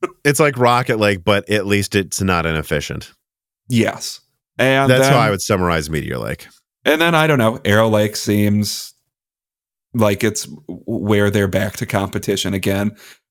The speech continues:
Speaker 1: And then Panther Lake sounds like where you might final-, it, it's been more competitive this entire time than when A M D was down in the dumps, but Panther Lake sounds like where Intel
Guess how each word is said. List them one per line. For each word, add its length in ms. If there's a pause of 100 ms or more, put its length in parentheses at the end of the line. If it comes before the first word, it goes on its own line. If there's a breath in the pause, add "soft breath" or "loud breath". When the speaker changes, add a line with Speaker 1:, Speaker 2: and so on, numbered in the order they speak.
(120)
Speaker 1:
And 240
then 200
Panther 440
Lake 300
sounds 420
like 460 (1500)
where 340
you 220
might 360
final-, 480 (460 loud breath)
it, 200
it's 220
been 220
more 180
competitive 600
this 160
entire 380
time 300
than 140
when 260 (240)
A 200
M 160
D 200
was 240
down 320
in 80
the 60
dumps, 380
but 300 (540)
Panther 440
Lake 240
sounds 360
like 160
where 160
Intel 420